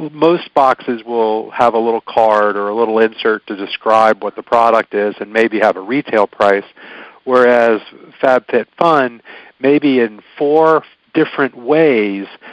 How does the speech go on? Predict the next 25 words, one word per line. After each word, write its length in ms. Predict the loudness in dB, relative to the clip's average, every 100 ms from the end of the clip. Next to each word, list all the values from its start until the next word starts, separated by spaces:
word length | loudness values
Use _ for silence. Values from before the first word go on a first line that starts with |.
| -12 -2
demonstrates 680 | 0 0 -6 0 0 0 -2
the 120 | -4
value 760 | 0 2 2 0 -2 -8 -10 -10
of 280 | -2 0 0 -4
each 320 | -6 -4 -4
of 120 | -6
the 80 | -6
products 600 | -2 2 2 0 -4 -10 -16
and 160 | -14
shows 500 | -4 0 0 0 -2 -10 _ _ -8
people 340 | -6 -6 -2
wearing 440 | 2 4 2 0
it 200 | 0 -2
and 100 | -2
how 220 | -2 0 0
to 80 |
use 360 | -2 -4 -4 0
it, 180 | 0 0 -2
and, 280 | -4 -4 -12 -18 -18 -4
and 180 | -2 0
then 360 | 0 0 -4 -10
who 240 | -4 0
else 240 | 2 2 -4
uses 440 | -10 -8 -4 -2 0
it, 180 | 0